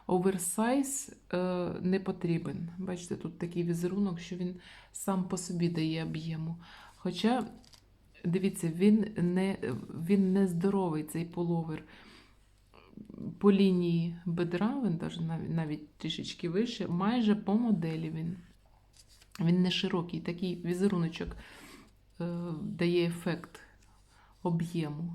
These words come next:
Тому тут треба вгадати з розміром, коли ви в'язуєте собі. Так, ще дві модельки в нас. Теж жовтенький, реглан.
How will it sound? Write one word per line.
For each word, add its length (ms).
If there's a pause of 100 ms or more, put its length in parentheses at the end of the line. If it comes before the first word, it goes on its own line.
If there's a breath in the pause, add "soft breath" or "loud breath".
(140)
Тому 260
тут 300
треба 300
вгадати 500
з 80
розміром, 600 (720 loud breath)
коли 220
ви 120
в'язуєте 640
собі. 360 (300)
Так, 220
ще 200
дві 200
модельки 600
в 60
нас. 340 (800 loud breath)
Теж 220
жовтенький, 840
реглан. 720